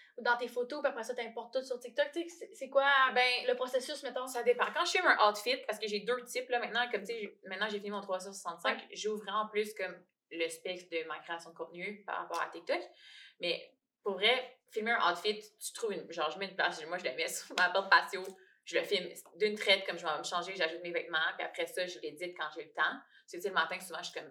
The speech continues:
Speaker 2: Ok, il faut que je le fasse. » Fait que, tu sais, soit que j'édite le midi ou le soir.
Speaker 1: Ouais.
Speaker 2: Euh, mais sinon, euh, tu sais, un, un ring light, là, c'est essentiel, comme,
Speaker 1: Oui,
Speaker 2: mettons,
Speaker 1: oui.
Speaker 2: quand il fait noir.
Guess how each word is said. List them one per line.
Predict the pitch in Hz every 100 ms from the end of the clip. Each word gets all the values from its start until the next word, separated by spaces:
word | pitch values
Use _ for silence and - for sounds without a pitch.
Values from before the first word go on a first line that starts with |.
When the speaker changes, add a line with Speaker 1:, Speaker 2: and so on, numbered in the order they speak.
| _
Speaker 2:
Ok, | -
il | 170
faut | 160
que |
je | 143
le |
fasse. » | 147 - 170 -
Fait |
que, | - 143
tu | 139
sais, | 170
soit | 170
que | 165
j'édite | 165 165 165
le | 156
midi | 160 151
ou | 160
le |
soir. | - - - 269
Speaker 1:
Ouais. | 262 233 - - - - - 175 175
Speaker 2:
Euh, | 175
mais | 175
sinon, | - 202 190 208 240 - _ _ _ _ _ - - -
euh, | 165 156 156 151 - - _ -
tu | 202
sais, | 190 - _ -
un, | 170 151 - -
un | 170 180
ring | 185 170
light, | 156 170
là, | 170 160
c'est | 156
essentiel, | 147 156 151 - 160 160
comme, | 165
Speaker 1:
Oui, | 135
Speaker 2:
mettons, | - 117
Speaker 1:
oui. |
Speaker 2:
quand | 214 -
il |
fait | - 156
noir. | 156 160 214 226